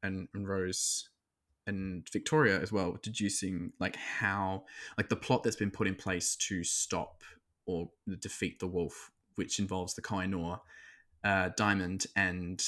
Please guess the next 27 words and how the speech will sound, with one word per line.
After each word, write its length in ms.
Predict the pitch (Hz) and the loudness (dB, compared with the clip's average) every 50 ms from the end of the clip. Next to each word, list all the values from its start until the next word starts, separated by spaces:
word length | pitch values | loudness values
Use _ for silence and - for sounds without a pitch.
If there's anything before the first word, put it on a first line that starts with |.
| - - | -2 -2
the 300 | 101 104 98 95 92 92 | 0 0 2 2 2 0
telescope 500 | - - 175 143 - - - 82 78 - | 0 2 2 2 2 2 0 -2 -2 0
in 300 | 90 90 92 90 85 - - - | 0 0 0 0 -2 -4 -4 -6
the 60 | 90 | -6
Torchwood 360 | - - 92 87 - 82 98 | -4 -4 -4 -4 -4 -4 -4
house. 400 | 104 95 85 - 82 - - - - - - - - - - _ _ - | -2 -2 -4 -4 -4 -4 -6 -6 -8 -14 -20 -20 -20 -20 -20 _ _ 2
Um, 260 | 104 104 101 101 - | 4 4 4 4 4
I 80 | 117 117 | 6 6
love 580 | 113 110 110 110 117 117 123 131 127 - - - 110 110 - | 6 6 6 6 6 6 4 2 0 -2 -6 -10 -6 0 2
the 460 | 98 98 95 95 95 95 87 - - - | 4 4 4 4 4 2 0 -2 -2 0
idea 340 | 101 101 98 - 104 98 92 | 0 0 2 2 2 2 2
of 100 | 92 - | 2 0
this 200 | - 95 - - - - | 0 -2 -2 -4 -4 -4
ancient 480 | 104 104 - - - 98 87 - - | -4 -2 0 0 0 -2 -2 -4 -6
plot 440 | - - - 92 82 - - - - - | -10 -6 -4 -4 -4 -2 -4 -4 -6 -4
that's 240 | 90 - - - - | -4 -4 -4 -6 -4
been, 420 | - 101 92 85 85 92 82 78 - _ _ _ _ _ - | -2 -2 -2 -2 -2 -4 -6 -8 -10 _ _ _ _ _ -4
um, 540 | 95 90 90 85 85 85 82 82 90 90 - _ _ - - _ _ _ _ _ - - - - _ _ _ _ _ _ _ _ - | -4 -2 -2 -2 -2 -2 -4 -4 -4 -6 -8 _ _ -20 -20 _ _ _ _ _ -20 -20 -20 -20 _ _ _ _ _ _ _ _ -2
that's 160 | 113 87 - | -2 0 2
been 180 | - 117 104 101 | 4 4 4 4
set 260 | - - 120 104 101 | 4 4 4 6 6
up 260 | 90 85 - - - - - | 4 2 0 -4 -8 -6 -4
to 120 | - 110 | -2 -2
capture 440 | - - - - 87 - - - 104 | -2 -2 -2 -4 -2 -2 -2 -2 -2
the 100 | 92 92 | -2 -2
wolf. 480 | 90 90 95 90 - - - - - - - - - - - | -2 -2 -2 -2 -2 -4 -6 -12 -14 -18 -20 -20 -2 2 2
Again, 480 | 135 131 214 214 131 85 85 104 - | 6 8 8 8 8 6 2 0 -2